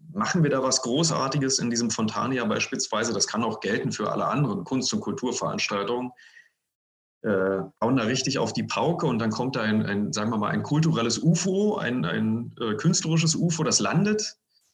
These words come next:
das hebt ab und zum Schluss gucken wir alle hin und fragen uns, was war das und, äh, was hat das mit uns zu tun? Und so war das in dem Falle nicht, weil eben durch diesen Verständigungsprozess, durch dieses Mitnehmen, Mitmachen,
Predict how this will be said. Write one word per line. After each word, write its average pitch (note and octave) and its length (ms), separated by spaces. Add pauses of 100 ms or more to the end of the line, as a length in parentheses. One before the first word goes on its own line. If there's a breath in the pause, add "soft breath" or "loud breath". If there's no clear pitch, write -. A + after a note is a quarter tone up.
(380)
das C3+ 180
hebt C#3+ 200
ab D#3+ 260
und D3 160
zum C#3 140
Schluss E3 240
gucken E3 220
wir C#3+ 100
alle C#3+ 120
hin D3 120
und D3 160
fragen C3 400
uns, C#3+ 380 (400)
was G#2+ 200
war B2+ 220
das E3+ 260
und, C3 460
äh, A#2+ 320
was - 160
hat - 100
das A#2 120
mit A2+ 120
uns F#3+ 220
zu - 100
tun? D#3+ 460 (580 loud breath)
Und A#2 100
so B2 120
war D3+ 80
das C#3+ 140
in C3 100
dem C3 160
Falle A#2 240
nicht, D#3+ 400
weil A#2 180
eben C3 180 (1080 soft breath)
durch C#3 180
diesen C#3+ 220
Verständigungsprozess, D#3+ 1200
durch - 160
dieses A2+ 580
Mitnehmen, D3 920
Mitmachen, C#3 960